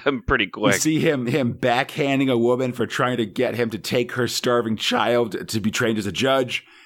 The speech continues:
Speaker 2: In a car, the ambassador explains that all the judges here are crooked and basically forming the upper class of this city,
Speaker 1: Yeah.
Speaker 2: lording their power over the desperately poor people of what they call Banana City.
Speaker 1: It's an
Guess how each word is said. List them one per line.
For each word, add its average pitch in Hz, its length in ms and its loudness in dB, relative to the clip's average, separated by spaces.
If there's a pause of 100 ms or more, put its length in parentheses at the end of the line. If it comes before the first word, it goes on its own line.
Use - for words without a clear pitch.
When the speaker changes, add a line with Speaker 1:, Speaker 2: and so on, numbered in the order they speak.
(160)
Speaker 2:
In 127 140 -2
a - 40 2
car, 180 400 2
the 165 120 2
ambassador 131 500 0
explains 123 600 0
that 110 80 0
all 156 200 4
the 160 120 2
judges 120 340 0
here 113 180 2
are 92 60 0
crooked 107 580 -2 (480)
and 170 220 2
basically 156 400 2
forming 127 460 0
the 110 120 -4
upper 120 220 0
class 117 420 0
of 87 100 -8
this 117 200 0
city, 202 220 4
Speaker 1:
Yeah. 107 320 6
Speaker 2:
lording 160 380 2
their 131 220 2
power 123 560 0
over 123 220 2
the 120 80 2
desperately 120 640 -2
poor 117 640 0
people 185 460 0
of 131 120 0
what 139 200 -2
they 131 180 0
call 101 680 0 (320)
Banana 120 500 2
City. 127 600 2 (480)
Speaker 1:
It's 117 260 0
an 120 320 2